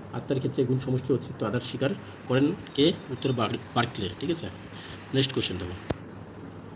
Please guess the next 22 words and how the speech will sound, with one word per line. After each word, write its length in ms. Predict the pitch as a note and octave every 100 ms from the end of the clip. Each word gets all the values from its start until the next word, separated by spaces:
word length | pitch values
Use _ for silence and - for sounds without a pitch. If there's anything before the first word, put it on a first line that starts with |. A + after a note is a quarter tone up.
| - - -
জড়দ্রব্যের 500 | B2 C#3+ C#3+ C#3+ D#3+
অস্তিত্বকে 400 | C#3+ B2+ D3 D3+
স্বীকার 260 | C#3+ C#3 C#3
করেছেন 320 | C3 B2 A2 E2+ - - - - - -
বার্কলে, 300 | A#2 B2 A2
দুই 100 | A#2
হাজার 180 | B2+ B2
চোদ্দোতে 320 | A2+ B2 A2+
আসছে, 280 | G2+ C#3 F#3+ -
প্রিভিয়াস 340 | A#2 B2 A#2+
ইয়ার। 100 | G#2+ G2 - - - -
মনের 240 | A#2+ C#3+
বাইরে 360 | B2 A#2+ C#3 C#3
জড়দ্রব্যের 400 | B2+ B2+ C3+ C#3
কোনো 140 | C3+ B2+
অস্তিত্ব 300 | - B2+ A#2+
নেই, 140 | G#2
এ 20 | A2
কথা 140 | B2
বলেছেন 340 | B2 A#2+ C#3+
বার্কলে। 400 | A#2 G#2 - B2+ F3 - - - - -
বিমূর্ত 520 | C3+ D3+ D#3+ - F3+